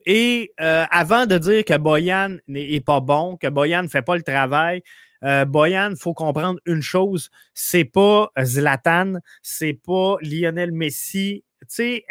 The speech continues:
est-ce qu'on a overraté Boyan à son arrivée avec l'Impact de Montréal ? On a, nous l'a vendu comme le joueur,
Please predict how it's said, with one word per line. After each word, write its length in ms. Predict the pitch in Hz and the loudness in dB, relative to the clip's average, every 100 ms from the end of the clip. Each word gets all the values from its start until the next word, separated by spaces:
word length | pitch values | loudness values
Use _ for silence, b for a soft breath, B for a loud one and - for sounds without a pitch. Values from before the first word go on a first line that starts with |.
| 170 - | -4 -2
est-ce 240 | 170 - | -4 -4
qu'on 240 | - 254 247 | 2 2 4
a 180 | 269 - | 0 2
overraté 1160 | 202 190 208 247 208 185 165 - 190 208 214 214 _ _ _ _ _ _ _ _ _ | 2 2 4 4 4 4 2 0 -2 0 -2 -8 _ _ _ _ _ _ _ _ _
Boyan 720 | 123 156 156 160 170 190 170 123 _ _ _ _ _ _ _ _ _ - | 0 4 4 6 4 2 -4 -12 _ _ _ _ _ _ _ _ _ -6
à 80 | |
son 260 | 131 156 156 | -4 -2 2
arrivée 460 | 160 156 143 190 170 | 0 0 0 2 4
avec 220 | 147 147 | 2 -2
l'Impact 500 | 139 123 156 156 143 | -4 0 2 2 0
de 40 | |
Montréal ? 480 | 135 131 127 135 151 | -2 0 0 2 2
On 160 | 139 139 | 0 -2
a, 100 | 147 | -4
nous 400 | 151 143 160 185 | -4 -4 0 2
l'a 200 | 185 180 | 4 4
vendu 440 | 165 160 139 190 | 4 0 -2 -4
comme 200 | 202 156 | -2 0
le 160 | 147 139 | 2 0
joueur, 440 | 123 147 170 180 | 0 2 4 4